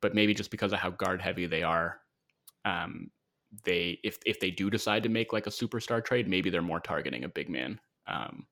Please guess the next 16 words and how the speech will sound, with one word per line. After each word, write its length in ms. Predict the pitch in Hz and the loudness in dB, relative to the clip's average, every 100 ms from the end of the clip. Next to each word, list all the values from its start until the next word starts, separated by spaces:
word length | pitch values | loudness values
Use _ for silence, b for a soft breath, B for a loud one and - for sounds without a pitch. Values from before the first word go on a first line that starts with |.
| _ _ _ _ _ _ _ _ _ | _ _ _ _ _ _ _ _ _
but 120 | - 120 | 2 6
yeah, 240 | 147 87 - _ - | 6 6 -4 _ -4
Sixers, 720 | - 123 131 117 113 - - _ - | 0 4 6 6 4 -4 -14 _ -10
Celtics. 760 | - 107 107 110 - - - - _ _ _ _ _ | 2 2 4 0 0 -10 -12 -14 _ _ _ _ _
Um, 500 | 101 87 87 87 85 - | -2 0 0 -2 -4 0
I 80 | |
don't 80 | 104 | 2
know. 100 | 110 | 2
Is 120 | 87 | 0
there 80 | 98 | 2
another 220 | 101 101 | 4 2
team 200 | 98 113 | 2 0
that 80 | 101 | 0
you 100 | 95 | 0
could 140 | 104 113 | -4 -2
see 380 | 120 113 107 | 0 0 -2